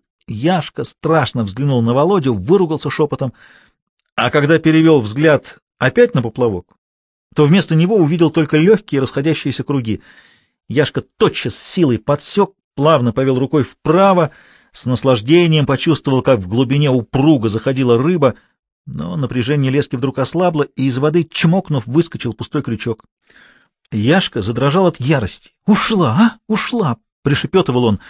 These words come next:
надевая мокрыми руками нового червя на крючок. Снова забросил насадку и снова, не выпуская из рук удилища, неотрывно смотрел на поплавок, ожидая поклевки. Но поклевки не было, и даже всплесков не стало слышно.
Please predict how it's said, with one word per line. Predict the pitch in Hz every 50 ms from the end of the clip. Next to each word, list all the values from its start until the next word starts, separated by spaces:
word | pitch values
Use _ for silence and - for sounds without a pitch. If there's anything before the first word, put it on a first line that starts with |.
| - - - - -
надевая | 113 120 110 135 139 139 131 123 113
мокрыми | 123 131 120 - 113 113 113
руками | 113 117 - 131 123 117 113
нового | 117 123 120 110 101 107
червя | - 123 113 117 143 151
на | 143
крючок. | - 123 120 - - 123 110 - _ - - - - - _ _ _
Снова | - - 135 143 151 131 110
забросил | 90 117 113 117 120 107 110 113
насадку | 117 120 - - 165 165 - - 123
и | 113
снова, | - - 139 165 170 156 131
не | 117 110
выпуская | 110 107 - 127 - - - 135 123
из | 120 117 101
рук | 120 135 127 -
удилища, | 123 110 120 139 135 120 - - - 120 107 _ _ _ _ _ _ -
неотрывно | 104 104 113 123 135 135 - - 147 160 160 151 143 151 143
смотрел | - - 143 135 143 147 147 139
на | 131 117
поплавок, | 107 120 - 127 131 131 165 156 -
ожидая | 120 110 120 127 131 123
поклевки. | 107 120 110 - 139 160 151 - - 127 107 _ _ _ _ _ _ _ _ _ _ _ _ _ _ _ _
Но | - 147 170
поклевки | 180 185 - 180 180 - - -
не | 165 170 190 196
было, | 180 180 170 160
и | 143 - - 123
даже | 117 143 135 143
всплесков | 127 - - - - 143 139 113 - - - 95 -
не | 104
стало | 101 - 110 101 101 98
слышно. | - 131 147 165 - - 147 135